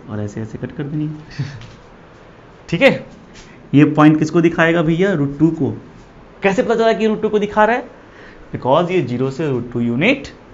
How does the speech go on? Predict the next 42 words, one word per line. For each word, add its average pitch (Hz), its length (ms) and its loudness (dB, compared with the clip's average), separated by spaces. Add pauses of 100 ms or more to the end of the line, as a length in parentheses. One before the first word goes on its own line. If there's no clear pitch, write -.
(180)
राइट 95 300 -14
है। - 140 -18 (1400)
समझ 214 180 2
में 226 140 2
आ 160 60 10
रहा 143 120 4
है 226 60 2
ना? 180 160 -2 (540)
एकदम 226 340 4 (1500)
clear 220 320 10
हो 160 160 2
गया 123 180 0 (180)
कि 135 80 -2
root 151 220 0
two 165 120 2
कौन, 143 300 0 (360)
क्या 135 200 4 (120)
root 131 260 -4
two 143 100 0
को 143 100 0
कौन 120 240 -4
दिखाएगा, 110 460 -8
root 123 160 -4
three 190 160 -2
को 220 120 4
कौन 208 220 -2
दिखाएगा, 196 380 0
तो 139 120 -8
root 127 140 -4
three 165 160 -2
unit 180 220 -6
राइट 170 160 0
जाने 156 220 -6
पर। 143 180 -14 (560)
फिर 160 80 2
अब 170 80 2
सवाल 175 280 4
ये 185 80 2
कि 175 80 -2
root 170 220 0
three 208 180 2
unit 202 500 -2